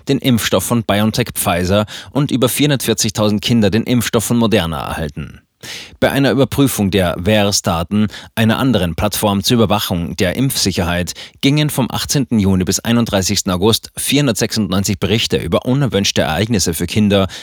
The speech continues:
im Alter von sechs Monaten bis vier Jahren ein, die den Pfizer-Impfstoff erhielten.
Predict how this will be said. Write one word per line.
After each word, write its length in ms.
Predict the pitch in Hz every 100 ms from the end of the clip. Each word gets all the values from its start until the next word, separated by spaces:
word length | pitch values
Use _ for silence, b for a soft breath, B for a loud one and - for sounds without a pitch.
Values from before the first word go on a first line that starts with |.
| B
im 140 | 131
Alter 360 | - 95 90 98
von 220 | 90 104
sechs 240 | 95 107 -
Monaten 420 | 107 113 - 123
bis 160 | 110
vier 200 | - 131
Jahren 260 | 117 120 123
ein, 300 | - 92 95 B B B -
die 60 |
den 160 | 139 151
Pfizer-Impfstoff 800 | - 98 87 107 113 98 - 87
erhielten. 600 | - 90 85 - 71